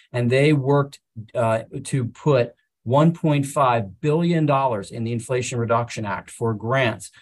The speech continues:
uh, to cities, frontline organizations,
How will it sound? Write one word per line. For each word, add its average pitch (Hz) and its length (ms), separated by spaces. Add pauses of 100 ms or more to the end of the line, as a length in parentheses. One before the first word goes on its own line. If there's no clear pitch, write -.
(140)
uh, 113 160
to 123 240
cities, 127 580 (280)
frontline 139 380
organizations, 117 800